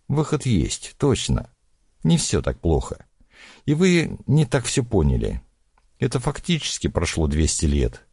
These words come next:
На самом же деле, выход отсюда существовал лишь в течение девяти дней. В тысяча восемьсот пятьдесят девятом году три дня, с первого по четвёртое августа.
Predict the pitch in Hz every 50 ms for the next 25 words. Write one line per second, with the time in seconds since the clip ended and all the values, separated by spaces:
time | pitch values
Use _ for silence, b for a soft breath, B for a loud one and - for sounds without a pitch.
0 | _ - 85 90 - - 165 156 151 113 80 - 80 73 65 69 67 58 55 57
1 | - - _ _ _ _ _ - - 127 175 170 - 160 - 160 147 - - -
2 | 160 160 151 143 135 - - 151 131 - - - - 120 123 120 123 120 113 120
3 | 113 113 110 98 - - - - - 113 - - 120 113 107 107 104 98 92 82
4 | 87 87 101 95 101 85 - 98 92 80 80 82 80 76 67 60 55 58 60 -
5 | _ _ _ _ _ _ _ _ _ _ _ _ _ - - - 117 104 87 -
6 | - - - 101 92 95 - - 95 90 - - 98 87 - - 95 87 85 92
7 | 98 - - 95 85 - - - 92 90 107 110 147 170 - - 87 78 78 78
8 | 69 73 65 - 71 82 76 65 76 76 67 60 57 57 - - - - - -
9 | 92 80 78 67 67 67 65 60 60 - - - - - - - - 92 87 80
10 | - - 85 82 82 - - 90 82 69 65 67 - - - - - -